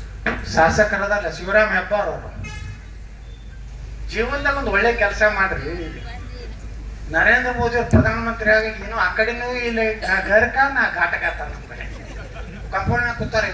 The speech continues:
ನಾ ನಾಳೆ ಬಿ ಜೆ ಪಿ ಗವರ್ನಮೆಂಟ್ ಬಂದ್ರೆ ನಾ ಆ ಕಡೆ ಹೋಗ್ಬೇಕು, ಕಾಂಗ್ರೆಸ್ನ ಹೋಗ್ಬೇಕು. ಈ ಗೊಂದಲದಾಗ ನೀವು ಏನೂ ಆಗೋದಿಲ್ಲ, ಮತ್ತೆ ಹಂಗೆ ಕುಂಡ್ರಬೇಕಾಗ್ತದೆ. ಯಾಕಂದ್ರೆ ಈ ಸರ್ಕಾರ ಕೆಡೋಲ್ಲ,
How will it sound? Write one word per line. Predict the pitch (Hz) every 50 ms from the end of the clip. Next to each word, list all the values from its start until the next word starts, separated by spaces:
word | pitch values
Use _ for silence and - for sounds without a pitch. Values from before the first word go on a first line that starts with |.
| -
ನಾ | - - - - - - - - - - - - - - - - - - - - - - - 175
ನಾಳೆ | 180 196 202 202 -
ಬಿ | 185 180 -
ಜೆ | - 190 196 190 -
ಪಿ | - - - 196 196 196 185 175 - - -
ಗವರ್ನಮೆಂಟ್ | - 156 160 170 196 190 190 - -
ಬಂದ್ರೆ | 180 185 185 196 196 190 190
ನಾ | 185 - -
ಆ | - -
ಕಡೆ | 202 - - -
ಹೋಗ್ಬೇಕು, | - - - - - - - - - - - - - - 151 151 - - - - - - - - - - - - - -
ಕಾಂಗ್ರೆಸ್ನ | - - - - - - - - - - - - - -
ಹೋಗ್ಬೇಕು. | - 151 147 - - - - - - - - - - - - - - - - - - - - - - - - - - - 196
ಈ | 214 226 -
ಗೊಂದಲದಾಗ | 185 185 214 214 240 247 247 247 247 254 254 254 247
ನೀವು | 240 233 226 220
ಏನೂ | 226 254 247 240
ಆಗೋದಿಲ್ಲ, | 240 240 240 240 233 226 - 349 349
ಮತ್ತೆ | - - - 202 196
ಹಂಗೆ | 196 196 226 220 -
ಕುಂಡ್ರಬೇಕಾಗ್ತದೆ. | 226 220 214 214 202 - - - - - - 165 160 160 - - - - - - - - - - - - - - - 165
ಯಾಕಂದ್ರೆ | 180 196 - 226 226 233 233 233 233 226
ಈ | 214 208
ಸರ್ಕಾರ | 202 - - - 233 233 226 -
ಕೆಡೋಲ್ಲ, | 233 220 226 226 233